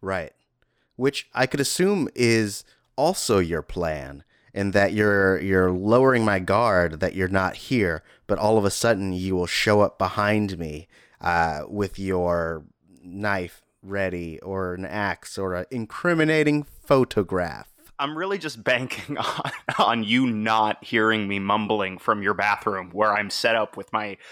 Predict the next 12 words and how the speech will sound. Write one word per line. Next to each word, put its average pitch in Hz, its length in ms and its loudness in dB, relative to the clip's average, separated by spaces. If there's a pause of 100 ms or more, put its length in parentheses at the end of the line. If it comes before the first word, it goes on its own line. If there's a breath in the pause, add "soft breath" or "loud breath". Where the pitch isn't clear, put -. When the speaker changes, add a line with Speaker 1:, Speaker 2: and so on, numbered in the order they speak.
(140)
Speaker 2:
my 120 160 2
own 123 300 2
personal 117 480 2
podcasting 107 760 0
interface. 101 480 -2
Like, 101 120 -4
I 104 40 0
brought 110 300 2
all 113 220 4
my 123 160 0
shit 117 240 2
over, 101 400 2